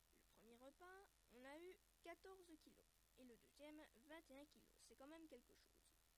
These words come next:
Ils ont enfin imaginé par un groupe de cinq de petites, des, des petites affiches à propos de règles à suivre pour diminuer le gaspillage alimentaire à la cantine. Des idées seront mises en place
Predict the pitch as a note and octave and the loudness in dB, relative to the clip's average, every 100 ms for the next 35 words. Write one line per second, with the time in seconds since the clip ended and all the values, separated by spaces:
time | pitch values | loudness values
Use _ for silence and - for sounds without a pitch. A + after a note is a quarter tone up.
0 | - - - - G#3 A3+ C4 F#4 F#4 C#4 | -12 -12 -10 -6 0 0 2 2 4 4
1 | C4+ D4+ E4+ B3 A3+ - C#4+ D#4+ G#3 - | 4 4 4 2 -2 -2 -6 -4 -4 -2
2 | E4+ F4+ C#4+ A#3 B3+ - D#4+ - G#3 A3 | -2 -2 -2 -2 -6 -2 -4 -4 -10 -8
3 | G#3 A#3+ A#3+ C#4+ - E4 B3 B3 D#4+ F4 | -6 -4 -2 -2 0 2 2 0 0 -2
4 | - - D4+ - B3 - D#4+ B3 D4+ E4 | -2 -2 -4 0 -2 0 0 0 0 0
5 | B3 A3 D#4 E4+ C#4+ G3+ A3+ C4+ D#4+ C#4 | 0 0 -2 -2 -2 -6 -2 2 4 4
6 | C#4 D#4 A3+ D4+ - - C#4 C#4+ D4+ - | 4 2 2 0 -2 -4 -2 -2 -4 -10
7 | - - - F#4 E4 B3+ A3+ D4+ E4 D#4+ | -12 -12 -2 0 2 2 0 2 2 2
8 | C4+ D4 A#3 - - - - - - - | 0 -2 -4 -8 -12 -12 -12 -12 -14 -14
9 | - - - - D#3 B3 C4 E4+ D4 A#3+ | -14 -14 -12 -6 -4 0 0 0 -2 0
10 | C4+ C#4 C4 A#3+ D4 E4 | 2 2 2 2 0 0